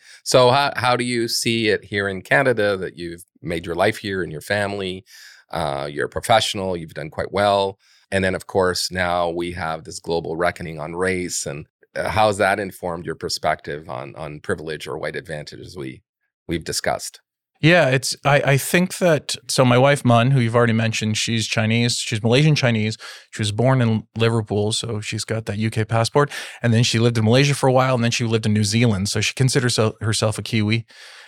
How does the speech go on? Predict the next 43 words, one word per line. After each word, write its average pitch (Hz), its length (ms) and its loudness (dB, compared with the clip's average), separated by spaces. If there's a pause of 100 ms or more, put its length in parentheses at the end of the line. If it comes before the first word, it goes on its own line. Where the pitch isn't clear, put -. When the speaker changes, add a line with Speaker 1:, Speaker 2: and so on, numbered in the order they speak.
(120)
Speaker 2:
And, 113 380 2
uh, 110 200 2
her 120 200 2
whole 120 140 2
side 113 200 4
of 107 60 -2
the 107 60 -4
family 113 420 0
is 107 380 -4 (140)
Chinese, 107 600 2
right? 120 220 4
And 113 160 0
so, 107 360 0
so 110 280 -2
my, 110 260 0
my 110 180 0
children 120 520 2
have 107 340 0
Gaga, 117 360 4
who's 113 180 -2
my 117 220 2
mom, 110 320 -2
and 110 100 -2
then 107 100 -4
they 110 60 -2
have 104 100 -4
Waipo, 110 640 0 (300)
who 117 180 -2
is 107 360 -2
her 127 200 2
mother. 110 400 2 (400)
And 120 180 4
we've 127 200 2
had 143 240 4
these 131 160 2
conversations 123 640 2
with 113 200 2
them 127 280 4
just 113 220 0
to - 80 0
understand, 117 440 2
like, 107 140 0
being 110 420 0